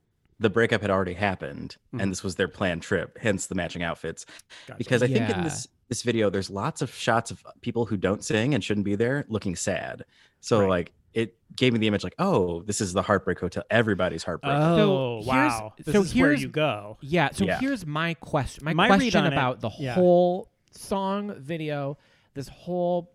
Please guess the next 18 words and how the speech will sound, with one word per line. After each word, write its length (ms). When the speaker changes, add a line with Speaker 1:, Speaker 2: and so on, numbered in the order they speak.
Speaker 3:
moment 440
in 420
time. 460
Why 260
is 200
it 180
called 520
Heartbreak 500
Hotel? 500
It's 180
not 280
in 140
the 60
song 420
except 340
for 100
them 340
saying, 720